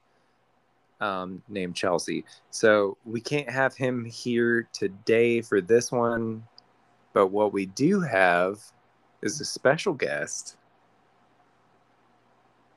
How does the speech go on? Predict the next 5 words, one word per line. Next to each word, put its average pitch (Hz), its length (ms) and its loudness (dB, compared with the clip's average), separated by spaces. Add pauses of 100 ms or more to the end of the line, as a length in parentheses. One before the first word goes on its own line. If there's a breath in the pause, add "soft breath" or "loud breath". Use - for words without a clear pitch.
That's 104 320 2
right, 78 380 -4 (520)
a 95 120 -6
special 101 480 -2
guest. 76 640 -6